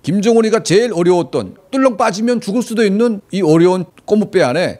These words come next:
현성월이가 혼자 타고 있다. 왠지 이제는 현성월이의 때가 오고 있고, 갑자기 김정은이가 죽으면 현성월이 아들이 수령이 되고 김주애가 김여정의 역할을 할 수 있는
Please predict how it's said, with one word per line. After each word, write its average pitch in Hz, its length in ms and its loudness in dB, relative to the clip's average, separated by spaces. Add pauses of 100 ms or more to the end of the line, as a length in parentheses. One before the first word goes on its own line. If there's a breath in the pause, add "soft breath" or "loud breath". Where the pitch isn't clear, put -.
현성월이가 180 680 0
혼자 170 260 -4
타고 165 280 -4
있다. 95 580 -6
왠지 180 560 0 (180)
이제는 156 260 -2
현성월이의 185 960 0 (160)
때가 208 240 0
오고 147 220 0
있고, 131 500 -2
갑자기 185 460 -4
김정은이가 143 680 0
죽으면 143 640 -6
현성월이 160 480 0
아들이 131 500 0
수령이 185 400 -2
되고 170 440 -2 (100)
김주애가 131 640 0
김여정의 156 460 -2
역할을 127 300 -4
할 131 100 -8
수 - 120 -8
있는 143 320 -2